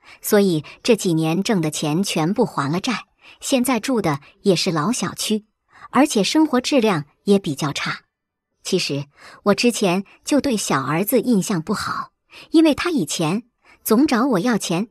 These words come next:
投资，几乎每次都会赔钱。后来我和他大吵一架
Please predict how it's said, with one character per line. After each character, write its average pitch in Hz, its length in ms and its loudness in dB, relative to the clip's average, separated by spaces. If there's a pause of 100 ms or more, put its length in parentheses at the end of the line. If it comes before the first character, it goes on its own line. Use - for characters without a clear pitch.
投 180 280 -2
资， 285 280 -4 (380)
几 339 180 4
乎 339 180 0
每 208 260 4
次 277 220 -2
都 277 140 2
会 277 160 2
赔 170 240 -4
钱。 147 340 -6 (360)
后 294 220 0
来 214 260 2
我 185 120 0
和 185 160 -2
他 226 180 -6
大 285 200 -4
吵 - 240 -6
一 143 140 -4
架 233 280 -4